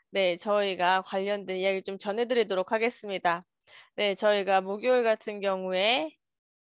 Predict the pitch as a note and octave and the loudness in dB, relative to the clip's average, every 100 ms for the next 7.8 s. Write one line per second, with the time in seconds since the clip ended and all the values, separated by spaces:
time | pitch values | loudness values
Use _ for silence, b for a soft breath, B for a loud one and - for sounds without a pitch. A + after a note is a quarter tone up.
0 | _ _ _ _ _ - G3 F#3+ - G3+ | _ _ _ _ _ -4 -2 -2 0 0
1 | F#3 A3+ C#4 C4+ C4 B3+ A#3+ G#3+ G#3 A#3 | 2 4 6 6 4 0 0 -2 -4 -4
2 | B3 - F#3+ F3+ A3 G3 G3 F#3+ - G3 | -6 -4 -2 2 2 0 -2 -4 -2 -2
3 | G3 G3 B3+ B3 B3 A#3 A3+ - A3+ A#3+ | -2 -2 2 2 4 0 -2 -6 -4 -2
4 | B3+ B3+ A#3 A3+ A3+ C4+ D4+ C4+ B3+ A#3 | 0 0 2 0 0 -2 0 -2 -2 -4
5 | A3+ - G#3+ D#4+ D#4 D#4 C#4+ C4+ B3+ A#3+ | -8 -10 -6 0 2 2 -2 -4 0 0
6 | A#3+ - D4+ - D#4+ D4 - A3 G#3 G#3+ | 2 -2 -4 -2 -2 -2 -4 -2 0 2
7 | A#3+ - - F3+ E3+ E3 E3+ | 0 -2 -8 -8 0 2 2